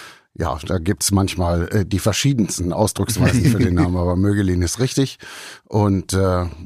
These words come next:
Speaker 1: ja, wie gesagt, ich bin, äh, vierundfünfzig Jahre alt und, ähm, bin seit zweitausendneunzehn, äh, Gesellschafter oder Besitzer der Firma Real World und auch Geschäftsführer und habe da vorher, ähm,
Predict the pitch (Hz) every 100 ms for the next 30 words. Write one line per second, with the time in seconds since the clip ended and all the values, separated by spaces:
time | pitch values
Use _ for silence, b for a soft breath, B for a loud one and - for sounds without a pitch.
0 | - 92 101 90 95 98 101 - - 113
1 | 107 98 95 95 92 92 87 - 113 98
2 | 101 - 95 101 113 107 107 113 - 95
3 | - 98 92 90 85 - 90 87 85 85
4 | - b b b b 95 95 87 90 -
5 | 90 90 90 85 87 82 95 - 82 80
6 | 82 - 90 85 85 80 - b b -
7 | 82 92 95 95 - 90 87 82 82 95
8 | - 85 82 90 85 85 110 101 87 80
9 | 82 - - 80 - 107 92 92 - B
10 | B B B B B B - 90 92 101
11 | 95 101 98 - 98 95 90 82 85 90
12 | 85 82 78